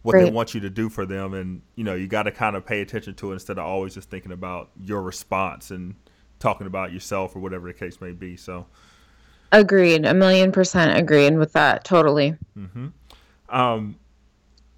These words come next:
Speaker 1: so let me ask you, like, if, say there's somebody listening and, you know, out there who's, wants to get started in something, like, you went and built a career for yourself, like, in the photography world,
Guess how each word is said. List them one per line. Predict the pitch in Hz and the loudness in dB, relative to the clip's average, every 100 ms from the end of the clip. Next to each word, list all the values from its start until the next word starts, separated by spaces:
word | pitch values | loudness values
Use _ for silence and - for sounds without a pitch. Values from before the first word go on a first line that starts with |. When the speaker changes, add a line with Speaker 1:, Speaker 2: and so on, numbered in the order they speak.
| _ _ _ | _ _ _
Speaker 1:
so | - 180 | -2 0
let | 220 | 0
me | 233 220 | -2 0
ask | 151 170 - | 0 0 -2
you, | 156 | -4
like, | 147 147 | -4 -4
if, | |
say | - 202 | -4 -2
there's | 190 175 | 0 -2
somebody | 160 151 135 | 0 2 2
listening | 135 135 135 127 | -2 -4 -6 -4
and, | 120 117 - | -4 -6 -8
you | 135 | -6
know, | 120 107 101 - | -2 -4 -4 0
out | 117 113 | 0 0
there | 117 117 110 | -2 0 -2
who's, | 113 113 110 107 | -2 -4 -4 -8
wants | 113 117 - | -4 -4 -4
to | |
get | 110 101 | -6 -6
started | - 110 107 104 | -2 0 0 -2
in | 101 | -8
something, | - 107 101 101 101 | -6 -6 -6 -10 -8
like, | 95 - | -8 -8
you | 110 | -6
went | 110 107 | -4 -6
and | 107 | -6
built | 107 - | -8 -8
a | |
career | - 104 101 | -10 -10 -8
for | 104 | -8
yourself, | 98 - 98 - | -8 -6 -6 -6
like, | 95 | -10
in | 98 | -12
the | |
photography | - - 101 101 - 101 | -16 -6 -4 -4 -8 -10
world, | 101 101 101 98 | -8 -6 -6 -8